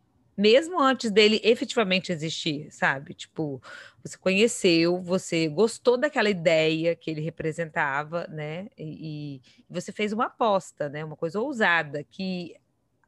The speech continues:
às vezes muitos de nós, é, tem dificuldade de fazer mesmo, né?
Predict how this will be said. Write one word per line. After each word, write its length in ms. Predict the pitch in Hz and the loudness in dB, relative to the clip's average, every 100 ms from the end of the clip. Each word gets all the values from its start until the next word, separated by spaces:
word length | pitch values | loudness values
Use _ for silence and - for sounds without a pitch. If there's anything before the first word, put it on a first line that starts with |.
| - | -4
às 160 | 269 | -4
vezes 180 | 262 294 | -4 -8
muitos 360 | 277 330 - 370 | -8 -10 -12 -14
de 120 | 277 | -6
nós, 320 | 196 170 208 196 185 - - | -4 -2 -4 -4 -6 -10 -6
é, 380 | 170 160 151 151 _ _ | -4 -2 -6 -10 _ _
tem 220 | 196 214 | -10 -10
dificuldade 680 | 220 208 269 427 285 180 156 | -14 -16 -12 -2 2 2 0
de 100 | 147 | -8
fazer 340 | - 147 147 135 | -10 -8 -8 -8
mesmo, 380 | 143 139 - 147 | -10 -12 -12 -8
né? 200 | 151 | -8